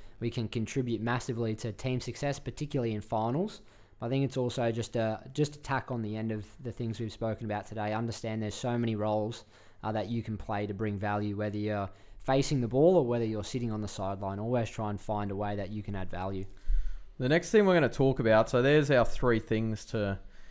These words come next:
Speaker 2: prioritise ahead of finals. There's gonna be some people out there right now listening to this going, "Well, that's all well and good, but unfortunately I'm not gonna be in the finals this season."
Speaker 1: Yeah,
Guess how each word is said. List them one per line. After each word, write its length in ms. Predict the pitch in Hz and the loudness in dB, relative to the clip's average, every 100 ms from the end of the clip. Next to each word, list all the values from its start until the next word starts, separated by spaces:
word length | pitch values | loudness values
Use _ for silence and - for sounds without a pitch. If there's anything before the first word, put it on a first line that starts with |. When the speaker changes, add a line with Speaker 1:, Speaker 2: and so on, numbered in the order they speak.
| - - - - - | -16 -18 -20 -10 4
Speaker 2:
prioritise 680 | 123 117 117 - 113 107 | 8 8 6 4 4 4
ahead 220 | 101 123 | 4 2
of 80 | 117 | 2
finals. 580 | - 117 113 113 107 107 | 2 4 6 4 0 0
There's 360 | 120 110 - - | 0 0 -4 0
gonna 200 | 151 165 | 2 4
be 140 | 151 | 2
some 200 | 143 123 | 2 0
people 380 | 107 127 123 98 | 2 2 2 2
out 220 | 110 - | 2 2
there 180 | 113 101 | 2 2
right 260 | 104 98 87 | 4 2 2
now 220 | 104 101 | 0 0
listening 400 | 107 - 110 98 | -2 -4 -6 -6
to 80 | 98 | -6
this 220 | 101 - | -6 -6
going, 340 | 104 95 98 | -6 -6 -4
"Well, 160 | 101 104 | -2 2
that's 280 | 123 127 131 | 2 0 0
all 120 | 110 | 0
well 180 | 110 98 | 2 0
and 120 | 101 | -2
good, 220 | 107 95 | -2 -2
but 120 | 95 | -2
unfortunately 680 | 92 95 143 135 120 123 104 | -2 2 6 8 6 2 0
I'm 140 | 101 104 | 0 0
not 180 | 92 | 0
gonna 140 | 101 92 | -2 -2
be 160 | 92 | -2
in 60 | 85 | -2
the 60 | 67 | -4
finals 440 | 92 87 90 - | -2 -2 -2 -6
this 120 | 71 | -10
season." 400 | - 67 73 71 - | -10 -8 -8 -10 -4
Speaker 1:
Yeah, 220 | 123 | -2